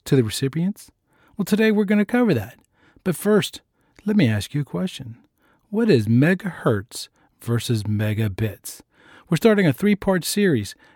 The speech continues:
and this episode is gonna cover bits and bytes. So episode two will cover things such as encoding schemes, like return zero and non-return zero, talk what, what it does with all those bits and bytes. And then the third one is we're gonna take those first two,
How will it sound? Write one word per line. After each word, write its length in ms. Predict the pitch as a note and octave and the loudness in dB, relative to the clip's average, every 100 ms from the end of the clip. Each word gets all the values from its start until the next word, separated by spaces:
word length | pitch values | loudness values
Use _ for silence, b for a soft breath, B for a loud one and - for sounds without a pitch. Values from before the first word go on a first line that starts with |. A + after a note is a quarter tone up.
| b | b
and 160 | C#3 | 4
this 140 | G#3 A3+ | 8 8
episode 500 | C#3 A#2 C3 B2 C3 | 6 2 2 2 2
is 60 | |
gonna 180 | C3 C#3 | 2 2
cover 300 | - C3 B2+ | 2 0 0
bits 500 | - F3+ G#3 - - _ - | 0 -2 -2 -8 -14 _ -2
and 300 | E3+ D#3+ - | 2 2 0
bytes. 520 | A2 G2+ - - - _ _ _ _ _ | -2 -2 -10 -20 -20 _ _ _ _ _
So 180 | - C3+ | -8 -4
episode 400 | B2 A#2 B2+ B2 | -4 -4 -2 -2
two 220 | - F3 | 4 4
will 140 | C#3 | 4
cover 520 | B2 C#3+ C#3 C#3 C3 B2 B B B | 0 0 2 4 4 2 B B B
things 400 | - C3+ C3+ - | 4 6 6 4
such 240 | C3+ - | 0 2
as 160 | A#2+ A2+ | 0 0
encoding 400 | G#2+ C3+ D3+ D#3+ | 2 2 4 2
schemes, 340 | - G3 G#3+ | 0 0 2
like 160 | A#2 G#2+ | 0 -2
return 380 | G#2 B2+ B2+ | -2 2 4
zero 220 | A#2 B2+ A#2 | 4 2 2
and 100 | G#2+ | 0
non-return 500 | A2 A#2+ C3+ D3 C#3+ | 0 -2 0 2 2
zero, 220 | E3 C#3 | 0 -2
talk 260 | - A#2+ - | -2 -4 -2
what, 160 | B2+ - _ - | -6 -6 _ -6
what 140 | C3+ | -4
it 160 | A2 - | -4 -2
does 360 | B2+ B2 E3 | -2 0 -4
with 120 | - | -2
all 100 | E3+ | 0
those 200 | E3+ F3 | 2 2
bits 280 | D3+ F#3 F3 | 2 -2 0
and 140 | F#3+ D#3+ | 0 0
bytes. 420 | E3+ A3 - - b b b b b b b | -2 -2 -6 -18 b b b b b b b
And 100 | G3+ | 6
then 140 | G#3 | 6
the 80 | F#3+ | 6
third 380 | - G#3+ G#3+ E3+ | 6 6 6 8
one 160 | D3+ | 8
is 120 | C#3 C3 | 8 6
we're 60 | |
gonna 60 | C3+ | 4
take 180 | D3 B2+ | 2 4
those 220 | D3 - | 4 4
first 260 | G#3+ A3+ | 2 2
two, 460 | - B2+ A#2+ A#2 C#3+ | 2 2 2 2 -4